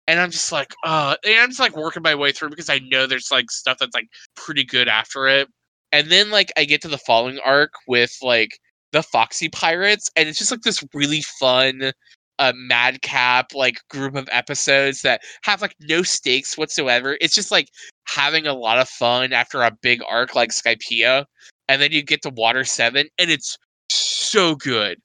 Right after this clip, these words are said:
And now I'm at, like, Enies Lobby, which is, like, a, like, a, like, when you, like, ask people where the best arcs of One Piece, a lot of people in their top five will have Enies Lobby within it,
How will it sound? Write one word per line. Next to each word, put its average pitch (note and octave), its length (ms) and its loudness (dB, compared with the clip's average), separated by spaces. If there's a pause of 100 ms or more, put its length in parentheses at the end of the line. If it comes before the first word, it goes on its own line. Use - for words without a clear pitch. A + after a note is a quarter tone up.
(320)
And D3 200 2
now D#3 200 4
I'm F#3+ 160 2
at, E3+ 160 2
like, D3+ 260 0
Enies C3+ 340 -2
Lobby, C3 520 2
which C#3 320 -4
is, D3 120 -2
like, B2+ 280 0 (360)
a, D#3+ 120 2 (260)
like, F3+ 240 2
a, E3 120 4 (260)
like, F3+ 280 -2 (100)
when F3 200 0
you, F#3 140 2
like, F3+ 320 0
ask - 400 -2
people D3 420 -2
where C3 140 4
the B2 240 -4
best A#2 280 0 (120)
arcs A#2 240 -6
of A#2 100 -4
One G2+ 300 -8
Piece, B2 520 -4 (300)
a D3+ 80 4
lot B2+ 240 4
of C3 100 -2
people C3+ 380 0
in A#2 100 -2
their A#2 120 -4
top A#2+ 320 -2
five A#2 240 -2
will A#2+ 100 -8
have A#2+ 260 -2
Enies A#2+ 320 -6
Lobby A#2+ 560 -2
within A#2+ 380 -2
it, E3+ 240 0